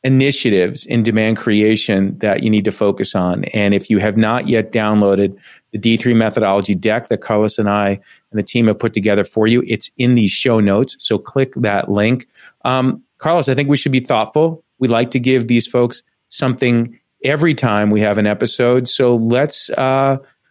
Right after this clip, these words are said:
let's put some, some links to either some persona resources or some tool sets that we have there in the show notes so that you guys have a little bit more direction. Can we do that?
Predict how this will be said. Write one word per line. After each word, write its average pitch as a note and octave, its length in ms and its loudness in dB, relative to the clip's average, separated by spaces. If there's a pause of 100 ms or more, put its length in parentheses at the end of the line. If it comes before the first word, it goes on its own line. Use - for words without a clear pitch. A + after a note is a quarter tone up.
(120)
let's E3+ 160 -2
put G#3 220 -2
some, G3 480 0
some D#3+ 280 0
links E3+ 260 2
to D#3 180 -4
either D3 200 2
some D3 200 0
persona D3 460 0
resources G#2+ 640 0
or G#2+ 80 2
some A#2 180 -2
tool D3+ 320 2
sets - 280 -2
that E2 140 0
we A2 140 2
have G#2 320 0 (320)
there A2 300 0
in A2+ 140 2
the G#2+ 60 4
show G#2+ 280 0
notes G#2 280 2
so A#2+ 60 -2
that G#2+ 140 2
you A#2 120 2
guys A2+ 260 2
have A2 200 0
a - 80 2
little A2 220 2
bit A2+ 140 0
more A2+ 180 2
direction. A2+ 360 0
Can A2 120 -2
we G#2 80 2
do A2 100 2
that? D3 300 -2